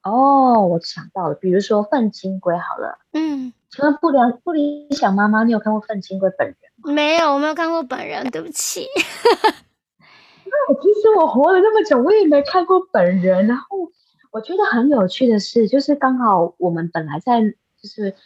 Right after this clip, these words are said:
Speaker 1: 因为我们很长时间都是在家里算自学嘛，就是我会买很多他们这个年纪可以看的一些相关教材。然后那天刚好我们学到粪金龟，然后就看啊看啊看，就是你知道这件事情。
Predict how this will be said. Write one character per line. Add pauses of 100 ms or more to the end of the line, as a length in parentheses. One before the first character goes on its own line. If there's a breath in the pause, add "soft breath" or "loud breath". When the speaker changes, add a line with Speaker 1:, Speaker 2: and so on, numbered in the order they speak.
(280 soft breath)
Speaker 1:
因
为
我
们
很
长
时
间
都
是
在
家
里 (320)
算
自
学
嘛，
就
是
我
会
买
很
多 (320 soft breath)
他
们
这
个
年
纪
可
以
看
的
一
些
相
关
教
材。 (1000)
然
后
那
天
刚
好
我
们
学
到
粪
金
龟， (380 soft breath)
然
后
就
看
啊
看
啊
看，
就
是
你
知
道
这
件
事
情。